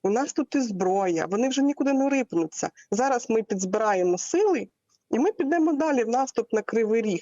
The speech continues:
Тобто, ну, він, він мені говорить: «Тобі навіть не треба за це хвилюватися, тобі треба просто, е, вже включити свій мозок і, і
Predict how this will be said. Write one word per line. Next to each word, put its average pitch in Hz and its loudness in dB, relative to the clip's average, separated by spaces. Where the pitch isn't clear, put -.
Тобто, 214 -2
ну, 262 2
він, 226 2
він 240 2
мені 240 2
говорить: 240 -2
«Тобі 247 0
навіть 381 2
не 285 0
треба 330 0
за 233 0
це 349 -2
хвилюватися, 277 -2
тобі 247 -2
треба 285 0
просто, 285 -2
е, 240 4
вже 254 2
включити 269 0
свій 233 0
мозок 302 0
і, 202 -10
і 240 2